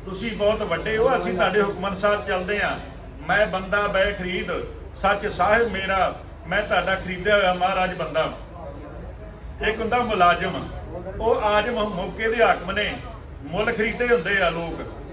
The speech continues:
ਉਹਨਾਂ ਕੋਲ ਨੌ ਘੰਟੇ, ਅੱਠ ਘੰਟੇ ਡਿਊਟੀ ਕਰਾਉਣੀ ਤੇ ਉਹਨਾਂ ਨੂੰ ਤਨਖਾਹਾਂ ਦੇਣੀਆਂ।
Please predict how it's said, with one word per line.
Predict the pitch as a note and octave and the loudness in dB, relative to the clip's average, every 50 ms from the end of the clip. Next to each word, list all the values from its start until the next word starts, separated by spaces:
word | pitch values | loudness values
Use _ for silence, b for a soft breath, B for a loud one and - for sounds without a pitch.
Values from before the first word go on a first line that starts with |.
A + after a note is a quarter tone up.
| - - - - | -14 -14 -8 -4
ਉਹਨਾਂ | G3+ G#3+ A3+ A3+ A#3 A3 | -2 0 4 4 4 4
ਕੋਲ | A3+ G#3+ G#3+ G3 | 4 2 -2 -2
ਨੌ | F#3 F#3+ G3+ G#3+ G#3 A3+ | -2 -2 -2 -2 -2 -2
ਘੰਟੇ, | A3+ A3 - G#3 G#3 G3+ G3 | -2 -2 -2 0 2 2 2
ਅੱਠ | G3 | 2
ਘੰਟੇ | G3+ - A3+ G#3 G3 G3+ F#3+ | 0 -4 -6 -4 -2 -2 -2
ਡਿਊਟੀ | F#3 F3 F3 E3 G#3 G3+ | -4 -6 -6 -6 -6 -6
ਕਰਾਉਣੀ | - G#3 G3+ G3 G#3 A3+ B3 C4+ C4+ C4 - - - - - - - - - | -4 -4 -4 -4 -2 -2 -4 -4 -4 -6 -8 -12 -12 -12 -10 -10 -10 -6 -2
ਤੇ | G3+ G#3 | -2 -2
ਉਹਨਾਂ | G#3 - G#3 A#3 A#3+ A#3+ A#3+ | 0 0 -2 0 2 2 2
ਨੂੰ | A3+ A3 - | 2 0 -4
ਤਨਖਾਹਾਂ | G#3+ G3 F3+ E3+ G3 A3 A#3 A#3+ A3+ G3 | -4 -4 -2 0 0 2 4 4 2 2
ਦੇਣੀਆਂ। | G3 F#3+ F#3 F#3 F#3+ F#3 E3+ D3 | 2 -2 -2 -2 -2 -2 -2 -2